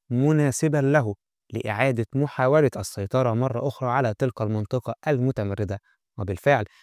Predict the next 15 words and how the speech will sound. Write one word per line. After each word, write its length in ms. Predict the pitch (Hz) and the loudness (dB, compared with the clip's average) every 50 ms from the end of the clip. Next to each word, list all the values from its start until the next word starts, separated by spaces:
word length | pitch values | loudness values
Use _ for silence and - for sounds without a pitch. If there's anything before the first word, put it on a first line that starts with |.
| _ _ - | _ _ -6
توجه 340 | 107 98 98 95 135 139 | -6 -4 -2 0 2 2
عبد 240 | 123 104 101 98 95 | 2 2 0 -2 -4
الرحمن 380 | 104 101 101 - - 131 131 123 | -4 -4 -4 -2 0 2 2 2
الداخل 480 | 113 98 95 131 135 - - 139 135 123 - _ _ _ - | 2 2 2 0 0 0 0 -4 -4 -4 -8 _ _ _ -2
نحو 260 | 143 139 - 110 98 | -2 -2 -2 -4 -6
سراقسطا 600 | - - 101 98 - - 135 131 - - 139 127 - _ _ | -6 -4 -6 -6 -4 -4 -4 -4 -4 -8 -8 -10 -10 _ _
وحاصرها 800 | 123 139 143 - - 117 110 107 - 143 143 139 127 123 135 131 - | 2 2 2 2 0 -2 -2 -2 0 0 0 0 0 0 -2 -4 -6
حتى 480 | _ - - 160 160 - _ 143 135 127 - | _ -6 -4 -4 -4 -4 _ -6 -6 -4 -2
تمكن 560 | 131 123 139 147 - _ - 135 131 127 123 | 0 0 0 0 -2 _ 0 2 2 4 4
من 220 | 143 151 - - | 4 2 2 0
إخضاعها 540 | 131 101 107 101 107 104 120 139 139 135 127 - - - - _ _ | -2 -4 -2 -2 -2 0 2 2 2 0 -2 -4 -10 -20 -20 _ _
وقتل 380 | 107 107 - 143 139 - - 104 | -10 -4 -2 -2 -2 -2 -4 -8
حاكمها 520 | - - 98 95 - 135 131 127 120 120 | -8 -8 -10 -6 -2 0 2 2 2 0
في 180 | 113 - 139 123 | 2 0 0 0
حدود 380 | - 104 101 117 123 131 120 | 0 -2 0 2 2 2 2